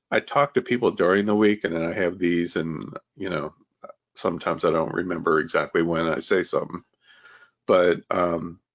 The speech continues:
there was a saying that my grandfather always repeated from Henry Ford, that said there's those who believe they can and those who believe they can't, and both are correct. That's a paraphrase, but you get the drift. Uh,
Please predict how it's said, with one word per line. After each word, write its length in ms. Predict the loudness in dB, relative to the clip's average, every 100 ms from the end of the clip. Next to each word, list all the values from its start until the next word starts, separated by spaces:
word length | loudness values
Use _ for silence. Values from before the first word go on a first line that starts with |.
| -4
there 120 | 4 6
was 160 | 4
a 40 | 0
saying 300 | 2 2 2
that 60 |
my 140 | 0 2
grandfather 600 | 4 2 2 0 2 2
always 300 | 2 0 -2
repeated 500 | -4 -2 0 0 -2
from 280 | -6 -4
Henry 280 | -6 -4 -4
Ford, 460 | 0 2 4 2 -2 _ _ _ _ -6
that 140 | -4
said 180 | 0 2
there's 300 | 4 2 2
those 280 | 2 4 4
who 80 | -2
believe 360 | -2 2 2 2
they 140 | -2
can 440 | 0 0 0 0
and 160 | -2 0
those 360 | 2 2 0 -6
who 180 | -6
believe 380 | -4 -2 0 0
they 140 | -2 -2
can't, 600 | -6 -4 -2 -2 -4 -12 _ _ _ _ -8
and 200 | -6 0
both 220 | 0 0
are 60 | -2
correct. 560 | 0 0 0 -6 _ _ _ _ _ -2
That's 200 | 0 0
a 60 |
paraphrase, 680 | 0 0 0 -2 -2 -4 -10 _
but 220 | 2 2 0 -4
you 120 | 0
get 200 | 0 0
the 280 | 0 0 -2
drift. 460 | 0 0 0 -10 _ _ _ _ _ _ _ _ _ -4
Uh, 260 | 2 2